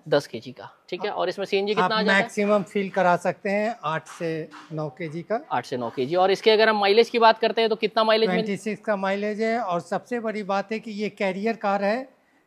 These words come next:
Speaker 2: ये बारह सौ सीसी की गाड़ी है।
Speaker 1: बारह सौ सीसी की।
Speaker 2: जी,
Speaker 1: और
Speaker 2: जी।
Speaker 1: बारह सौ सीसी में कितना माइलेज ये दे रहा है सीएनजी
Speaker 2: ये
Speaker 1: में?
Speaker 2: छब्बीस का माइलेज आपको क्लेम करता
Speaker 1: और
Speaker 2: है।
Speaker 1: पेट्रोल में कितने का देगा?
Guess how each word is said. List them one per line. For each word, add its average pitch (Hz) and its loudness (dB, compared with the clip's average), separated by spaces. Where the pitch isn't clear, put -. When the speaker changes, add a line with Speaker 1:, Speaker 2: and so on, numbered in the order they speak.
Speaker 2:
ये 196 -2
बारह 196 2
सौ 233 -2
सीसी 214 -6
की 180 -10
गाड़ी 135 -8
है। 113 -18
Speaker 1:
बारह 180 8
सौ 180 -4
सीसी 151 -8
की। 135 -10
Speaker 2:
जी, 175 -6
Speaker 1:
और 170 2
Speaker 2:
जी। 170 -2
Speaker 1:
बारह 185 6
सौ 202 -6
सीसी 202 -6
में 214 -2
कितना 214 0
माइलेज 214 2
ये 220 2
दे 220 4
रहा 220 4
है 220 4
सीएनजी 214 -2
Speaker 2:
ये 196 2
Speaker 1:
में? 190 -2
Speaker 2:
छब्बीस 180 -2
का 156 -4
माइलेज 143 -6
आपको 135 -6
क्लेम 131 -10
करता 120 -4
Speaker 1:
और 175 6
Speaker 2:
है। - -10
Speaker 1:
पेट्रोल 220 4
में 233 0
कितने 233 -2
का 233 2
देगा? 240 0